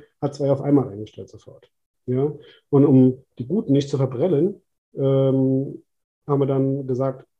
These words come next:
wir stoppen das jetzt erstmal, um die zu verdauen. Ja, wir sind jetzt, ähm, zehn. Ähm,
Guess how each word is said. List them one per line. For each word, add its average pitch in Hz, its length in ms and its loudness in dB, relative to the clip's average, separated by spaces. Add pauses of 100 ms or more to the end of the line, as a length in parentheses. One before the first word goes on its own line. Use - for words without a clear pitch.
(280)
wir 120 100 -8
stoppen 190 260 -4
das 123 120 -2
jetzt 117 120 -6
erstmal, 143 480 -6
um 120 220 -4
die 131 140 -2
zu 131 100 -8
verdauen. 143 600 -2
Ja, 123 180 -2
wir 113 80 -2
sind 123 160 -4
jetzt, 120 280 -6
ähm, 113 360 -4
zehn. 175 460 0 (680)
Ähm, 131 720 4